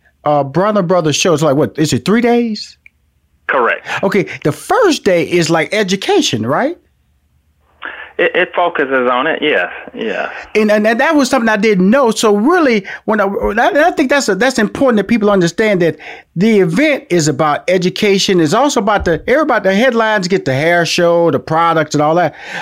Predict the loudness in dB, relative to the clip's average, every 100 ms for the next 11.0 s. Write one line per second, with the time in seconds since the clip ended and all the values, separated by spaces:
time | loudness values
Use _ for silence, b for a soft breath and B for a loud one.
0 | B -2 2 2 2 0 0 2 2 0
1 | 0 0 0 0 2 2 0 -8 -4 -2
2 | -2 0 0 0 -4 B -6 -2 0 0
3 | 0 0 2 0 0 0 0 -2 -2 -2
4 | -2 -2 0 2 2 2 0 -4 B B
5 | B 0 2 2 2 2 2 2 0 0
6 | -2 -2 -2 0 0 -2 -4 -2 0 0
7 | -2 -6 -10 -4 -4 -2 -2 0 0 2
8 | 2 2 2 4 4 2 0 0 0 2
9 | 2 0 0 0 -2 -4 B B -2 0
10 | 2 2 4 2 2 0 0 0 -2 -4